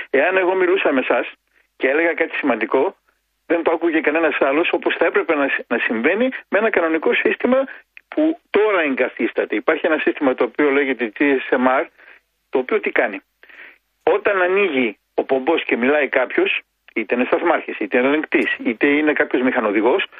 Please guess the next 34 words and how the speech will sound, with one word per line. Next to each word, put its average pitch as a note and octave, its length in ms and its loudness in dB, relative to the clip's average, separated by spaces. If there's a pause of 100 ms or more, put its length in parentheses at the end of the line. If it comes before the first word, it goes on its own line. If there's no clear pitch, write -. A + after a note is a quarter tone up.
(280)
όχι E4+ 240 0
μόνο B3+ 260 0
τον F#3+ 200 -2
ακούει D#3+ 420 2
αυτός D3+ 300 -2
που C#3 80 -6
πρέπει B2 240 -2
να A2+ 100 0
τον G#2+ 140 0
ακούσει, C3 300 0
αλλά C#3+ 120 0
τον B2 140 -2
ακούν D3+ 260 -2
και - 80 0
όλοι E3+ 160 2
οι - 40 2
υπόλοιποι D#3 380 0
για D#3+ 100 2
να C#3 80 2
καταλάβουν D3+ 540 0 (680)
τι A3 140 -2 (160)
πραγματικά - 480 0
συμβαίνει. B2+ 440 0 (760)
Η C3 140 2 (160)
έλλειψη G#3+ 640 0 (440)
εικόνας F4 680 0 (220)
για C#3+ 140 0
το G#4 120 0
τι A3 140 -4 (100)
συνέβαινε D3+ 500 0
είναι, A#3+ 220 2 (680)
α, - 100 2 (200)
η D#3+ 120 2
αφορμή, E3 540 0